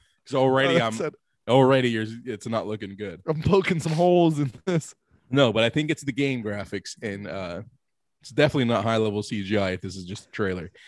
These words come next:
Speaker 1: But anyways,
Speaker 2: Yeah.
Speaker 1: it's, uh, it's voiceover work. So the character is moving his mouth, and then you remember, like, the old N B A games, like N B A two K thirteen, where it just always sounded off, or it
Speaker 2: Yeah,
Speaker 1: sounded
Speaker 2: yeah.
Speaker 1: like they were recording
Speaker 2: They were
Speaker 1: it
Speaker 2: just mumbling
Speaker 1: in the
Speaker 2: it
Speaker 1: next
Speaker 2: and
Speaker 1: room.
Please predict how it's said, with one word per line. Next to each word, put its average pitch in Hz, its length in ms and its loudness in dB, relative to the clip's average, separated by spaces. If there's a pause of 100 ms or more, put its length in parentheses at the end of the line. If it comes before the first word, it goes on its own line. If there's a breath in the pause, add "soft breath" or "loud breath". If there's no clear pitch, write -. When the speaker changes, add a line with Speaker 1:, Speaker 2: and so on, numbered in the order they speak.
(300 loud breath)
Speaker 1:
But 117 160 6
anyways, 120 460 6
Speaker 2:
Yeah. 123 80 -4
Speaker 1:
it's, 143 200 0
uh, 123 200 4
it's 139 160 2
voiceover 131 580 4
work. 87 240 -6 (580 soft breath)
So - 160 4
the 123 80 6
character 170 340 8
is 120 140 4
moving 139 300 6
his 117 140 0
mouth, 123 360 2
and 123 100 -2
then 127 80 0
you 139 60 0
remember, 185 200 0
like, 151 220 2
the 143 80 -4
old 135 220 2
N 127 120 -4
B 123 120 -2
A 123 80 0
games, 123 260 -6
like 117 120 -4
N 120 100 -4
B 123 140 -2
A - 20 -2
two 127 180 -2
K 127 140 0
thirteen, 117 560 -4 (260 soft breath)
where 123 100 6
it 127 40 6
just 123 160 0
always 127 260 2
sounded 113 320 -4
off, 110 300 -4 (460)
or 135 140 6
it 131 60 4
Speaker 2:
Yeah, 131 120 2
Speaker 1:
sounded 160 220 4
Speaker 2:
yeah. 151 60 0
Speaker 1:
like 139 180 2
they 139 120 0
were 135 80 -4
recording 131 420 0
Speaker 2:
They 190 40 8
were 175 60 4
Speaker 1:
it 165 40 0
Speaker 2:
just 147 120 -4
mumbling 147 460 2
Speaker 1:
in 151 80 4
the 151 120 6
Speaker 2:
it 143 40 4
Speaker 1:
next 147 300 4
Speaker 2:
and 127 100 2
Speaker 1:
room. 135 340 2